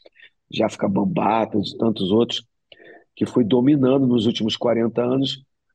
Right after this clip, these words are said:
dominou a música pop mundial. A gente tem uma porção de gente fazendo música pop com, com essa coisa tradicional, e, e, mas principalmente com os graves, né? Então tem esse, essa proposta do novo samba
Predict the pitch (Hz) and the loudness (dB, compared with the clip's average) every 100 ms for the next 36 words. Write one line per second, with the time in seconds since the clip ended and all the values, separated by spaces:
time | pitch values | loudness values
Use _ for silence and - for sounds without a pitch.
0 | _ - - 127 151 123 131 117 127 117 | _ -8 -2 2 2 2 0 2 0 -2
1 | 123 - 117 120 110 120 113 110 107 120 | -4 -2 -4 -2 -2 -2 0 0 2 2
2 | 117 101 98 - 95 92 - 123 110 110 | 0 -2 -6 -8 -8 -6 -4 -2 0 -2
3 | - - 127 101 127 - 127 120 123 127 | -6 -4 -2 0 -2 -2 -2 0 -2 -2
4 | - 127 135 - - 131 - _ - _ | -4 -2 -4 -4 -4 -4 -6 _ -20 _
5 | _ - 139 - 139 135 131 135 123 - | _ -4 -2 -2 -2 0 0 0 -2 -2
6 | - 127 117 127 151 151 147 139 139 139 | -2 0 2 0 0 2 0 0 -2 -4
7 | 135 123 117 131 131 - - 165 - 135 | -4 -4 -4 -4 -6 -6 -6 -6 -2 -2
8 | - - 107 117 123 135 117 120 - - | -2 -4 -2 0 0 -2 -6 -10 -10 -10
9 | 123 135 135 - - - - - 127 131 | -4 -2 -2 -4 -4 -4 -4 -4 -6 -6
10 | 123 117 104 120 127 123 - 120 117 117 | -6 -6 -4 -4 -2 -2 -4 -2 0 -2